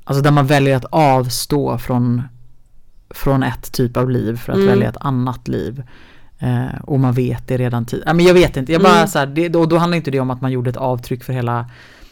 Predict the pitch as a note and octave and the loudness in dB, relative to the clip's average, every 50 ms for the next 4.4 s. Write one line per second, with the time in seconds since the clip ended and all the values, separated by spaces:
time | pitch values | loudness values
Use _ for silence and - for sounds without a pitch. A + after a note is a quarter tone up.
0 | _ _ _ - B2 C3 B2 A#2+ B2+ A#2+ A#2+ A#2+ A#2+ B2 B2 B2+ A#2+ A#2+ - - | _ _ _ -14 -10 -8 -6 -4 -4 -2 -2 -2 -4 -4 -2 -2 -2 -2 -2 -2
1 | - F#3 C#3 A#2+ A#2 A2+ B2+ B2 A#2+ B2+ F#3 F#3+ G3 G3 G3+ G#3+ G3+ - C3 B2+ | -2 -4 -4 -4 -6 -8 -6 -4 -2 0 2 4 4 4 2 0 -2 -4 -4 -2
2 | B2 A#2+ B2 B2+ B2 - - C3 B2+ A#2+ C3 C3 C3 B2+ B2 B2 B2 B2 A#2+ A#2+ | -2 -4 -4 -4 -4 -6 -6 -8 -10 -10 -10 -8 -6 -6 -6 -4 -4 -4 -4 -4
3 | A#2+ B2 B2+ B2 B2 B2+ B2 B2 B2 - - - - _ - C3+ C3 - - C3+ | -6 -6 -6 -6 -8 -8 -10 -12 -14 -18 -20 -20 -14 _ -10 -10 -10 -12 -12 -12
4 | A#2+ - C3 B2+ B2 B2 B2+ B2+ | -10 -8 -8 -8 -8 -10 -12 -14